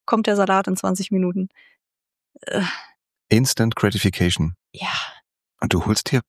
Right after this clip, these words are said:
Speaker 2: Salat bei Uber Eats?
Speaker 1: Sehr selten, aber wenn ich, wenn ich ganz, ganz gar keinen Bock hab zu kochen, dann ja. An sehr vollen Tagen.
Speaker 2: Okay.
Speaker 1: Oder wenn ich einfach mal so richtig Bock hab
Speaker 2: Richtig
Speaker 1: auf,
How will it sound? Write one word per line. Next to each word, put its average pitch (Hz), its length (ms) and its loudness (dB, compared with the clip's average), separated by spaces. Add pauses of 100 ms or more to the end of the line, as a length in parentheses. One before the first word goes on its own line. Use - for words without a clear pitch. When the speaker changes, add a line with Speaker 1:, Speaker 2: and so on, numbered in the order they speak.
Speaker 2:
Salat - 360 0
bei 131 120 2
Uber 92 220 0
Eats? - 320 -8 (760)
Speaker 1:
Sehr 202 280 2
selten, 220 460 2
aber 196 580 2
wenn 196 160 0
ich, - 320 -4 (240)
wenn 208 160 0
ich 202 160 -2
ganz, 226 440 -2 (200)
ganz - 640 -2 (440)
gar 196 140 0
keinen 220 160 2
Bock 196 180 -2
hab 196 120 -2
zu 196 100 -6
kochen, 185 300 -2
dann 185 100 0
ja. 185 160 -6 (1400)
An 196 100 2
sehr 190 180 2
vollen 185 280 0
Tagen. 190 420 -4
Speaker 2:
Okay. 175 180 0
Speaker 1:
Oder 208 140 4
wenn 208 80 2
ich 214 80 0
einfach 214 160 0
mal 202 140 2
so 202 80 -2
richtig 214 420 -4 (240)
Bock - 240 2
hab 208 160 2
Speaker 2:
Richtig 196 160 2
Speaker 1:
auf, 196 120 0